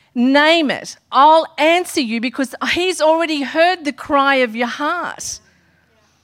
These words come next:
And, you know, when he says, "I'll show you great and mighty things that are to come," I felt like he said, "Joe, this is what I'm telling you. I'm gonna show you how to do it. This is the year you're gonna walk into things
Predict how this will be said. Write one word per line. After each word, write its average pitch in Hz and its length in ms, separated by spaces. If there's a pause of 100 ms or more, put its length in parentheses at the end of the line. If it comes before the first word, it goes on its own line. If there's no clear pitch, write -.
(380)
And, 311 420
you 294 160
know, 277 140
when 320 180
he 349 140
says, 311 180
"I'll 277 140
show 285 220
you 269 140
great 269 360
and 262 100
mighty 240 260
things 254 320
that 247 120
are 233 140
to 233 80
come," 277 360
I 262 80
felt 294 300
like 269 220
he 247 100
said, 269 320 (440)
"Joe, 285 380
this 294 220
is 285 140
what 285 100
I'm 262 160
telling 294 400
you. 226 120
I'm 269 140
gonna 262 200
show 269 280
you 262 200
how 240 180
to 233 100
do 226 280
it. 170 140
This 285 180
is 339 140
the 330 80
year 285 260
you're 254 200
gonna 247 100
walk 277 380
into 302 320
things 202 520